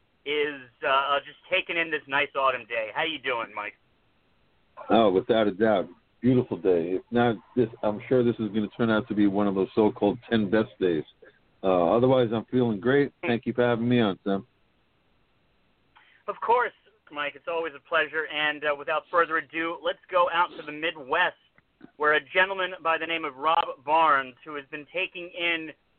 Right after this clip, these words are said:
Speaker 1: not only, uh, a pre-L A history, but, but has been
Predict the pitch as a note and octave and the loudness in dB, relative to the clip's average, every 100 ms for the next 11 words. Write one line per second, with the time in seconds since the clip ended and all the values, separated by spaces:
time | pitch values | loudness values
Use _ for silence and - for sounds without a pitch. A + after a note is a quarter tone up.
0 | _ D#3+ F3 F#3 F#3 G3+ A3 G#3+ G#3 G3+ | _ 2 2 2 0 -2 -2 -6 -8 -8
1 | G3 E3+ D#3+ E3+ D#3+ - - G#3 A3+ A3 | -10 -6 -4 -2 -4 -4 -12 -6 -6 -4
2 | F#3 F3 E3+ E3 D#3 D3+ - D#3 D3+ D3+ | 0 2 2 0 -2 -6 -6 -4 -2 -4
3 | D#3 C#3 A#2+ D3 C#3+ - D3+ C#3+ C3+ D3+ | -8 -16 _ 2 2 0 -6 -6 -8 -18